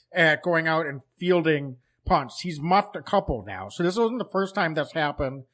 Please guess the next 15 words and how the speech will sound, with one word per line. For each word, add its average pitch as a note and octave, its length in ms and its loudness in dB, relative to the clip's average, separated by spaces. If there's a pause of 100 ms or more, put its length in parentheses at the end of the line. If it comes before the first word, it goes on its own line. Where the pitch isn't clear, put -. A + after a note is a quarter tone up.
(300)
Um, C3+ 540 0 (140)
I, D#3 260 2 (100)
I, E3+ 280 4
I, F3 180 4 (1200)
I'm A3+ 460 0 (460)
concerned E3 640 -2 (180)
that D3+ 400 2 (640)
we're E3 160 -2
putting G3 460 0
him E3+ 300 -2
in D#3 120 -4
a D#3 60 0
situation D3 800 -4
that C3+ 300 -2
he D#3 460 -4